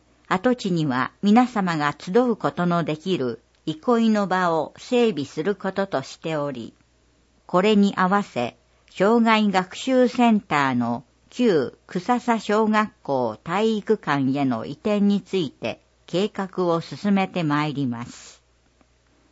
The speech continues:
次年度が最終年度となる能勢町健康長寿事業、能勢健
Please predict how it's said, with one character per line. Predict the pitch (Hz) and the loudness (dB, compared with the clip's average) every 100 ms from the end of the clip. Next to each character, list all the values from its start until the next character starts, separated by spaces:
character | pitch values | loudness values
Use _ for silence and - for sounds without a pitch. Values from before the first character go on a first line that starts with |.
| _ _ _ _ _ _ - | _ _ _ _ _ _ -6
次 | 151 196 | 0 4
年 | 247 240 220 | 6 6 4
度 | 180 | 0
が | 147 131 135 - | -2 -2 -4 -8
最 | - 202 247 240 | -8 0 2 0
終 | - 254 240 | 2 4 6
年 | 240 226 160 | 6 4 0
度 | 131 | -4
と | 131 135 | -4 -4
な | 160 | -2
る | 135 123 - _ _ - | -4 -6 -10 _ _ -2
能 | 185 | -2
勢 | 185 240 | 2 0
町 | 233 214 196 180 165 - | 0 0 2 2 0 -4
健 | - 208 240 | -2 4 4
康 | 240 233 226 214 | 4 2 2 2
長 | - 214 220 | 0 2 2
寿 | 185 208 | 2 0
事 | 175 190 | -2 -2
業、 | 135 131 117 107 - _ _ - | 0 0 0 -4 -14 _ _ -4
能 | 160 | -2
勢 | 160 233 | 0 -4
健 | 220 196 185 160 151 | -4 -4 -4 -4 -6